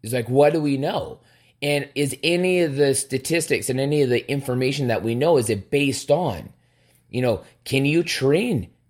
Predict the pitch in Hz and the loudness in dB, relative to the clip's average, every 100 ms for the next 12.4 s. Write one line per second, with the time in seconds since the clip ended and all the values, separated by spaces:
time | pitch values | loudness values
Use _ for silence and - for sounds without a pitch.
0 | - 139 131 131 127 123 117 117 110 120 | -6 0 2 2 2 -2 -2 -2 -2 -2
1 | 113 104 90 98 69 - _ _ _ _ | -4 -2 0 0 -4 -12 _ _ _ _
2 | _ _ _ _ - 123 123 117 - 123 | _ _ _ _ -6 0 2 0 0 2
3 | 117 113 _ 123 120 123 117 113 104 113 | 2 -2 _ -4 -2 0 2 2 2 0
4 | 107 - - _ 107 117 113 107 107 85 | 0 -4 -18 _ -4 0 0 0 -2 -6
5 | - _ _ _ _ _ 120 123 - 127 | -12 _ _ _ _ _ -8 -4 -2 2
6 | 135 139 131 120 - 127 127 117 117 113 | 4 4 2 0 -2 0 0 0 0 0
7 | 117 98 - 104 - 139 131 120 120 113 | 0 -4 -8 -10 -6 -2 2 4 2 -2
8 | 101 - 156 196 - 185 180 180 147 127 | -6 -4 -2 -4 -2 -2 0 -2 0 0
9 | 120 - _ _ _ _ _ _ _ - | 0 -10 _ _ _ _ _ _ _ -6
10 | 147 139 127 - 180 190 214 180 156 139 | 4 4 2 -2 0 2 0 0 0 2
11 | 127 123 120 - - 120 127 117 135 151 | 2 4 2 -2 -6 -2 -2 -2 -2 0
12 | 147 98 78 117 | 0 0 -4 -8